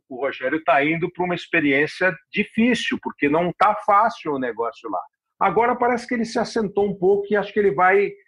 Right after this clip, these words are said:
é, fazer a jogada mais precisa. Ele vai jogar de uma maneira mais... é, um raciocínio um pouco mais assim, "Não, peraí, eu não vou arriscar." É, o que que vocês veem aí no mercado de treinadores?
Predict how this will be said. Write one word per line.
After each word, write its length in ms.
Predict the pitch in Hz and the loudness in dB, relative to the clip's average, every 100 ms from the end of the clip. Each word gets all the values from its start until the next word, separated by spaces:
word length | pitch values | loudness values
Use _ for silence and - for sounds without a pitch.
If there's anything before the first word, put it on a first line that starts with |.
| - _ 160 | -20 _ -4
é, 140 | 160 | -4
fazer 480 | - 175 123 113 170 | 0 0 0 0 2
a 80 | 165 | 2
jogada 560 | 165 127 151 160 170 | 0 2 2 2 0
mais 400 | 160 160 170 170 - - | 0 0 0 -4 -6 -2
precisa. 640 | 196 - - 151 101 95 _ _ _ | -2 -2 -4 -4 -4 -10 _ _ _
Ele 120 | 117 | -6
vai 160 | 127 143 | -2 -2
jogar 320 | 139 117 143 | -2 -2 -2
de 80 | 139 | -2
uma 100 | 147 | -2
maneira 340 | 139 135 139 139 | -2 -2 -2 0
mais... 560 | 143 151 - - - _ _ _ - | -2 -2 -6 -14 -20 _ _ _ -2
é, 540 | 131 131 123 120 113 104 - - 135 | 2 2 2 0 -2 -4 -16 -12 -6
um 80 | 127 | 0
raciocínio 800 | 156 156 156 - - 202 190 175 - - - | 0 0 -2 -4 0 2 2 0 -2 -16 -14
um 60 | 135 | -4
pouco 240 | 180 175 | -2 0
mais 140 | 165 156 | 0 0
assim, 220 | - 139 | -2 -2
"Não, 160 | 135 113 | 0 0
peraí, 320 | 143 123 107 | 0 0 0
eu 100 | 131 | 0
não 180 | 139 120 | 0 0
vou 280 | 139 139 135 | 4 4 4
arriscar." 500 | 135 131 - 113 - _ _ _ _ _ 127 | 2 -2 -4 -4 -4 _ _ _ _ _ -2
É, 460 | 123 123 120 131 - 208 | 2 2 2 0 -2 -2
o 80 | |
que 140 | 190 311 | 2 2
que 60 | |
vocês 320 | 285 - 220 143 | 2 2 2 2
veem 180 | 170 151 | 4 4
aí 40 | |
no 100 | 156 | 4
mercado 360 | 151 - 160 147 | 2 2 2 2
de 120 | 139 | -2
treinadores? 640 | 139 143 139 113 117 110 | 0 0 0 0 -2 -4